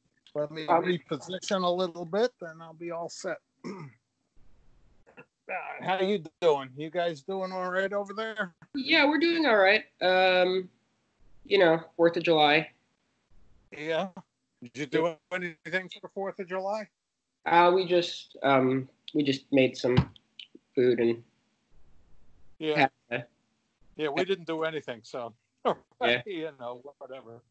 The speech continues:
Speaker 1: So
Speaker 2: Yeah, listen to music, and unfortunately, uh, uh, you can't really do barbecues <laughs> or anything right now.
Speaker 1: Yeah.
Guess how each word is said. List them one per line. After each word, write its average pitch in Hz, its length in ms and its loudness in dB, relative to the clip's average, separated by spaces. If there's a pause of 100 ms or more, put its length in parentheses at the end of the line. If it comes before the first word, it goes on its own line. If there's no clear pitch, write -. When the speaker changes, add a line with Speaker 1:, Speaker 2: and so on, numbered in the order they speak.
(840)
Speaker 1:
So 123 300 -14 (220)
Speaker 2:
Yeah, 127 260 -2 (300)
listen 147 240 4
to 139 80 0
music, 135 480 4 (100)
and 123 220 -4 (100)
unfortunately, 135 800 4 (340)
uh, 113 200 -2 (420)
uh, 107 100 -2
you 113 140 0
can't 123 180 4
really 117 180 4
do 113 140 4
barbecues 120 640 4
<laughs> - 20 0
or 180 100 8
anything 147 280 4
right 135 180 6
now. 135 240 4 (1300)
Speaker 1:
Yeah. 135 460 2